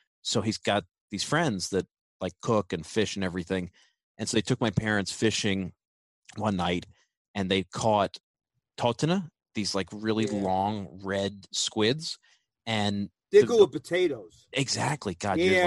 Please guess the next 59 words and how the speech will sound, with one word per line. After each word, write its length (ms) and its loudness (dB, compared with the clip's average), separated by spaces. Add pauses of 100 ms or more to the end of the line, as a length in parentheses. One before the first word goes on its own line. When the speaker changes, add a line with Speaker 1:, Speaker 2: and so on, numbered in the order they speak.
(140)
Speaker 1:
like, 80 -2
you 140 0
are 140 6
Speaker 2:
potatoes 260 4
and 80 2
the 60 2
Speaker 1:
Wikipedia. 100 4
Speaker 2:
lemon. 800 0
Speaker 1:
Yeah, 220 4
Speaker 2:
Yeah, 20 -4
Speaker 1:
you 220 2
know 120 4
Speaker 2:
yeah, 60 4
Speaker 1:
everything. 380 0
Speaker 2:
yeah. 40 -8
Speaker 1:
So, 140 2
so 160 2
that 400 4
Speaker 2:
But 140 8
you 100 4
know, 60 8
Speaker 1:
remember 160 12
Speaker 2:
you 100 12
can 160 6
make 160 6
that 120 12
with 120 12
galamad. 420 10
It 100 -8
works. 460 -2 (280)
Speaker 1:
Yeah, 160 4 (100)
but 200 4
it's, 220 -2
Speaker 2:
You 60 0
could 160 4
Speaker 1:
but 100 6
Speaker 2:
do 60 2
Speaker 1:
it, 40 -2
Speaker 2:
with 0 -
galamad. 360 -4
Speaker 1:
apparently 260 4
it's 80 2
got 120 4
a 60 2
different 360 -2
taste, 320 0
right? 200 2
Because 400 0 (160)
it 100 -6
came 180 2
up 140 0
in 60 -4
conversation 460 0
'cause 80 -4
my 120 -2
dad 280 0
was 100 -2
saying 380 -2
how 380 0